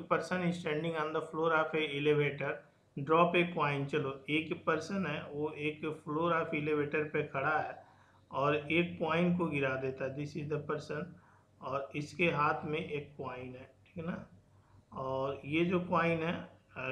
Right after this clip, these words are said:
गिराएगा और दो lift है, the coin is the floor in time T one if elevator is stationary। अगर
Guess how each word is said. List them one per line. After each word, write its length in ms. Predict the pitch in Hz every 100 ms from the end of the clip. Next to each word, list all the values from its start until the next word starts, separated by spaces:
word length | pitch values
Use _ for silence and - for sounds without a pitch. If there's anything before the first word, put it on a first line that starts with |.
| 131
गिराएगा 460 | 143 147 156 135 143 -
और 180 | 143 143
दो 220 | 143 175 190
lift 320 | 165 - -
है, 260 | 131 139 - - -
the 180 | 143 -
coin 340 | 160 170 170 160
is 120 | 160
the 120 | 160 160
floor 260 | 156 165 170 - - _ -
in 200 | 151 151
time 320 | 147 147 147
T 140 | 156 156
one 180 | 170 175
if 200 | 175 175 165
elevator 500 | 151 151 151 147 160
is 440 | 160 151 - 143 -
stationary। 540 | 143 - 139 131 135 139 - - - -
अगर 220 | 147